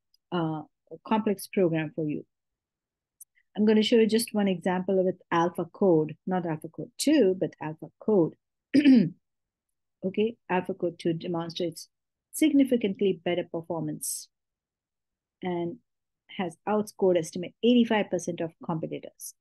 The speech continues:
Oh my goodness. Policy models utilize a family of policy models that generate different code samples for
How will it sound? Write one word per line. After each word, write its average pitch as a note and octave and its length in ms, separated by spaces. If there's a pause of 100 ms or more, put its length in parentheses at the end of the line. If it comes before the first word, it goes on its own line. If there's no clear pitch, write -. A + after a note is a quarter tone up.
Oh G3 100
my E3 200
goodness. - 600 (1300)
Policy A3+ 360
models G#3+ 540
utilize F3+ 460
a E3 100
family F#3+ 420
of E3 120 (120)
policy E4 340
models C4+ 460
that E3 200
generate F#3+ 480
different C4+ 400
code A#3+ 200
samples A3 480
for F3 140